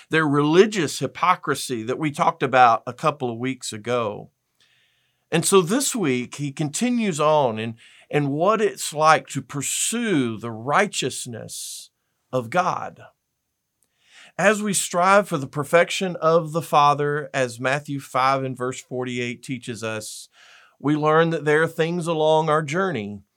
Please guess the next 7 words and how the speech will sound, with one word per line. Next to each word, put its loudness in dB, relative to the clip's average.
that 2
will -2
try 4
to -4
divide 4
our 0
loyalty -6